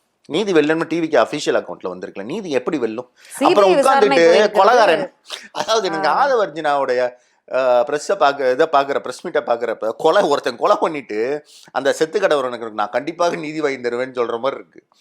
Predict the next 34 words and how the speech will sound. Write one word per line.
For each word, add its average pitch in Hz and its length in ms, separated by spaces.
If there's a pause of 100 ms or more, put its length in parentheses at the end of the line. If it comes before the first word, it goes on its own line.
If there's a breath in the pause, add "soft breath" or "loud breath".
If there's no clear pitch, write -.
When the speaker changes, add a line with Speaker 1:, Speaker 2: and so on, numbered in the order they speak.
(120 loud breath)
Speaker 1:
நீ 214 220
யார்கிட்ட 247 360
இருந்து 208 220
யாருக்கு 185 360
நீதி 165 220
வாங்கி 147 280
தருவ? 131 180
நீ 196 240
தான் 269 180
கொலைகாரன். 185 580 (500)
அப்புறம் - 360 (400)
Speaker 2:
இல்ல, 349 280
முழுக்க 330 340
முழுக்க 330 340
தாவேக்கா 277 400
மேல 226 480
பழி 208 160
போடுறாங்க. 196 380
இது 214 200
தாவேக்கா 233 720
குற்றம் 262 320
கிடையாது. 233 640 (300 soft breath)
அரசு 370 720
எங்க, 269 400
காவல்துறை 285 540
எங்க 269 240
அனுமதி 269 320
அளித்ததோ, 233 380 (240)
எத்தனை 254 520
மணிக்குள்ள, 285 180
எத்தனை 269 280
மணிக்குள்ள 262 440
அனுமதி 226 380
கொடுத்தாங்களோ, 247 380